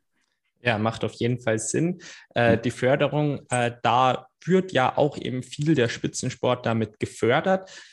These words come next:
Speaker 1: Ähm,
Speaker 2: Mhm.
Speaker 1: das heißt, welche Rolle, äh, schreibt ihr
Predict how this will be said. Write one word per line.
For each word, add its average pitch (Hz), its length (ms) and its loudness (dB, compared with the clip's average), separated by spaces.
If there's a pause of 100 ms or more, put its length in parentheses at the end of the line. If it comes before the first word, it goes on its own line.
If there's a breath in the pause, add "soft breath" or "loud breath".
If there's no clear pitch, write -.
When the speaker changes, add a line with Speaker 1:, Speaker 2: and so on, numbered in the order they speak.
(140 loud breath)
Speaker 1:
Ähm, 123 340 2
Speaker 2:
Mhm. 117 60 -2
Speaker 1:
das 117 200 -4
heißt, 131 480 0
welche 123 300 0
Rolle, 135 600 0
äh, 113 180 0
schreibt - 540 -2
ihr 156 500 0